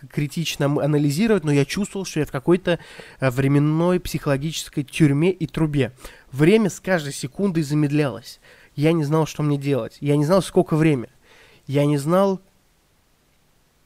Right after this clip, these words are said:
где я, то есть. То есть в какой-то момент мне казалось, что, и вы знаете, квартира начала превращаться в кусок говна. Вот, э, люди, которые присутствовали, да, многочисленные, в кавычках,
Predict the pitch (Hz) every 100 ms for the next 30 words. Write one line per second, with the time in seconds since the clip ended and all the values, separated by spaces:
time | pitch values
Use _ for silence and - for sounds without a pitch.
0 | _ 170 143 143 202 151 113 - 123 117
1 | - 160 - 214 240 220 156 160 247 185
2 | 151 156 - 190 - - - - 160 165
3 | 175 277 - 160 151 - 262 202 139 185
4 | 202 170 165 214 196 160 151 - 160 143
5 | 143 156 165 117 120 117 - - - -
6 | - 131 127 123 117 - 156 196 160 156
7 | 151 139 151 - 285 - - 127 123 170
8 | 190 143 143 - 135 - 113 110 - 113
9 | - 139 127 123 - -